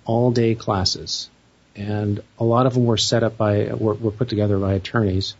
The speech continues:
and it, it was actually the nuts and bolts of, of, um, you know, talked about ethics, agency, construction defects, all the stuff that you, you know, that,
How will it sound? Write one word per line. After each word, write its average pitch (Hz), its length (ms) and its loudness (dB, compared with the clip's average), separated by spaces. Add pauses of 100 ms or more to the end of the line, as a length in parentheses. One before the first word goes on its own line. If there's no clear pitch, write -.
(220)
and 101 400 0
it, 98 160 -6 (100)
it 110 60 -2
was 104 200 2
actually 104 380 0
the 101 80 0
nuts 104 300 0
and 104 120 0
bolts 104 360 -2
of, 98 180 -2 (160)
of, 95 320 -4
um, 92 300 -2 (680)
you - 80 -10
know, 101 60 -6
talked 107 220 -8
about 107 180 -2
ethics, 98 420 -2
agency, 95 460 0
construction 95 560 -4
defects, 90 720 -4
all 104 140 0
the 92 80 -6
stuff 95 280 -4
that 104 120 -6
you, 95 120 -6 (320)
you 104 100 -2
know, 92 120 0
that, 98 140 -4